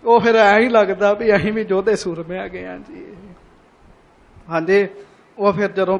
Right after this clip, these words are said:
ਘੋੜਾ ਤੇਜ਼ ਤੁਰਦਾ ਜੀ, ਉਹ ਸਾਰੀਆਂ ਗੱਲਾਂ ਦਾ ਨਾ ਜੀ, ਇਹ ਸਵਾਰੀ ਕੀਤਿਆਂ ਹੀ ਪਤਾ ਲੱਗਦਾ ਵੀ ਇਹ ਕੀ ਹੈਗੀ ਹੈ ਜੀ।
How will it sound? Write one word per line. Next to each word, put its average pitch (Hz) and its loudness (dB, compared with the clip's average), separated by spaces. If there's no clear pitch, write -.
ਘੋੜਾ 185 -2
ਤੇਜ਼ 185 -2
ਤੁਰਦਾ 185 -6
ਜੀ, 180 -16
ਉਹ 190 -4
ਸਾਰੀਆਂ 220 2
ਗੱਲਾਂ 180 -4
ਦਾ 185 -4
ਨਾ 220 -4
ਜੀ, 254 -8
ਇਹ 233 4
ਸਵਾਰੀ 190 -2
ਕੀਤਿਆਂ 226 -4
ਹੀ 226 -2
ਪਤਾ 180 -4
ਲੱਗਦਾ 160 -6
ਵੀ 240 -6
ਇਹ 214 0
ਕੀ 196 -6
ਹੈਗੀ 180 -4
ਹੈ 180 -8
ਜੀ। 190 -16